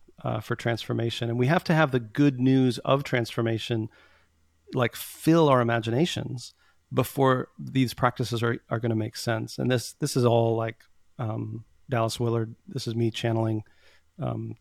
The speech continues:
twenty years of reading Dallas Willard. Um, actually more, twenty-five years I think I've been reading, uh, Willard. But he, um, he talks about this in, in a lot of different ways, but basically just says before any disciple is gonna embrace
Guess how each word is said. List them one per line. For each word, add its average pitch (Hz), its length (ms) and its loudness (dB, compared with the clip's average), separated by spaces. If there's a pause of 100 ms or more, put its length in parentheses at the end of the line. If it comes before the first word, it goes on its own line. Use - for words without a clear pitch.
twenty 117 240 -2
years 113 200 -2
of 113 80 -6
reading 110 220 -2
Dallas 107 320 -8
Willard. 110 260 -6 (680)
Um, 113 420 0 (260)
actually 117 240 -6
more, 117 220 -4
twenty-five 117 500 -6
years 110 240 -8
I 110 60 -6
think 113 200 -8
I've 113 60 -10
been 110 120 -8
reading, 113 320 -8 (460)
uh, 117 120 -6
Willard. 113 360 -6
But 127 120 -6
he, 127 360 0 (640)
um, 117 540 0 (360)
he 170 120 2
talks - 260 2
about 117 240 2
this 117 420 -2 (100)
in, 120 240 0
in 127 120 -2
a 123 60 0
lot 139 200 6
of 131 60 2
different 120 260 -4
ways, 107 280 -4
but 117 280 -6
basically 151 360 0
just 120 200 -4
says 113 240 0
before 165 800 2
any 151 240 4
disciple 117 720 -2 (400)
is 120 160 -2
gonna 123 200 4
embrace 117 420 2